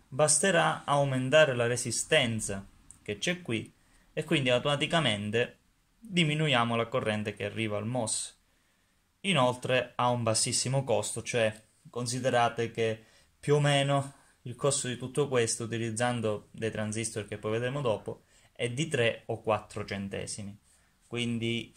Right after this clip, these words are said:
è davvero un costo minimale. Però questo circuito ha un grosso svantaggio,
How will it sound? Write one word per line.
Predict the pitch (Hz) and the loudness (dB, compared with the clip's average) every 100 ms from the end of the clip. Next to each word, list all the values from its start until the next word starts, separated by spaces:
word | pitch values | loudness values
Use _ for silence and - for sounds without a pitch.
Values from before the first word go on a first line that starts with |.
| - | -4
è | 117 113 | -2 0
davvero | 107 120 113 120 117 113 | 0 0 2 2 2 0
un | 113 | -2
costo | 113 110 107 - 107 | 0 0 0 -4 -4
minimale. | 110 107 104 95 98 104 - _ _ - - - _ | -2 -4 -6 -8 -10 -12 -16 _ _ -20 -20 -20 _
Però | - 277 220 170 | 4 6 6 6
questo | 170 156 | 2 2
circuito | 151 240 - 156 147 147 165 160 - - | -2 -4 0 2 2 4 4 4 -2 0
ha | 139 | 2
un | 131 131 | 4 0
grosso | 135 190 139 - 117 | 6 8 8 4 -2
svantaggio, | 113 107 107 107 107 101 101 104 | -4 -4 -4 -4 -6 -8 -10 -12